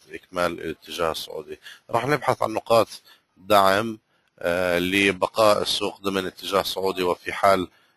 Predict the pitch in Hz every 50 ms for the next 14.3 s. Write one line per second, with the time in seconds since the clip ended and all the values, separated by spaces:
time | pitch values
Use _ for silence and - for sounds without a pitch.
0 | _ _ - - - - _ 98 95 98 - - - 90 87 90 92 90 90 85
1 | 82 - - - 87 87 90 87 82 - - - 90 87 82 82 85 85 - -
2 | 104 107 117 120 110 - - - _ _ _ _ _ _ _ _ 117 113 110 107
3 | 107 107 117 107 - _ 107 92 - - 101 101 107 101 95 95 90 90 92 92
4 | 92 95 - _ - 98 95 95 87 - - - 98 92 90 87 - - 87 87
5 | 85 85 82 85 90 92 85 - _ _ _ - 87 82 82 - - 95 92 87
6 | 85 _ _ _ _ _ _ _ _ _ _ - - - 82 82 80 80 80 78
7 | - - 101 95 95 87 87 87 85 82 80 82 95 107 113 113 113 107 - _
8 | _ _ _ _ _ _ 98 95 95 92 92 104 107 - _ - 95 98 98 98
9 | - - 98 98 98 95 92 92 92 92 95 90 87 90 87 90 90 - _ -
10 | _ - 90 82 85 - - 92 85 87 87 85 - - - 90 101 107 104 104
11 | 98 90 - - 98 92 101 98 87 78 _ _ _ _ - - _ _ _ _
12 | - - 95 98 92 92 92 90 - 101 90 90 85 - 101 92 90 87 85 -
13 | - 95 95 95 92 90 87 90 90 90 85 95 107 101 92 90 87 - _ 92
14 | 90 87 90 - - -